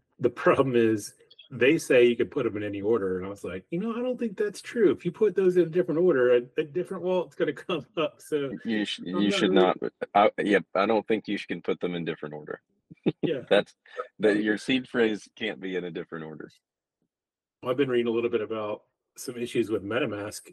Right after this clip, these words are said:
Speaker 1: in the past where the seed phrase they gave you is not the seed phrase that gives the wallet, the same wallet back to what you, you got. So it's one of those things with cold wallets and, or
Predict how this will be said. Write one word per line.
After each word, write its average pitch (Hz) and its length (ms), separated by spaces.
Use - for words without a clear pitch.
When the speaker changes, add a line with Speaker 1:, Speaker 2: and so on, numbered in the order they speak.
Speaker 1:
in 113 100
the 104 80
past 107 600
where 104 500
the 107 80
seed 123 260
phrase 117 260
they 107 100
gave 117 320
you 104 300
is 101 180
not 107 220
the - 80
seed 107 260
phrase 104 300
that 101 140
gives 98 260
the 101 160
wallet, 101 520
the 120 60
same 107 200
wallet 101 260
back 104 240
to 107 80
what 98 160
you, 95 220
you 92 440
got. 120 260
So 101 520
it's 110 180
one 113 140
of 110 40
those 104 200
things 107 320
with 95 200
cold 117 220
wallets 113 340
and, 104 200
or 98 140